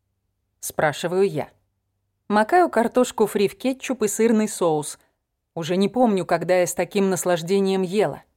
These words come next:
А главное, никуда не торопилась. Чувствую, я не обойдусь только блинчиками и картошкой. Кэмерон задумчиво смотрит в окно,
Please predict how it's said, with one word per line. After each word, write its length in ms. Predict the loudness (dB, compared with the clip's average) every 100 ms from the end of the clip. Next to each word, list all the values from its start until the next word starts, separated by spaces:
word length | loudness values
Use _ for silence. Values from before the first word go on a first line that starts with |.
| _ _ _ _ _
А 160 | 2 4
главное, 580 | 6 4 2 -2 -4 -10 _ _ _
никуда 480 | 2 4 4 4 4
не 140 | 2
торопилась. 720 | 0 0 0 -4 -8 -8 -16 -20 _ _ _ _ _ _ _
Чувствую, 560 | -2 -2 0 0 2
я 160 | 4 4
не 140 | 4
обойдусь 480 | 4 4 4 2 0
только 280 | 2 2 0
блинчиками 720 | 0 2 0 2 2 4 2
и 20 |
картошкой. 680 | 2 0 0 -4 -6 -14 -20 _ _ _ _ _ _ _ _ _
Кэмерон 440 | -4 0 0 0
задумчиво 560 | 0 0 0 -2 -2 -4
смотрит 520 | -2 -4 -2 -4 -2
в 20 |
окно, 400 | -2 0 0 0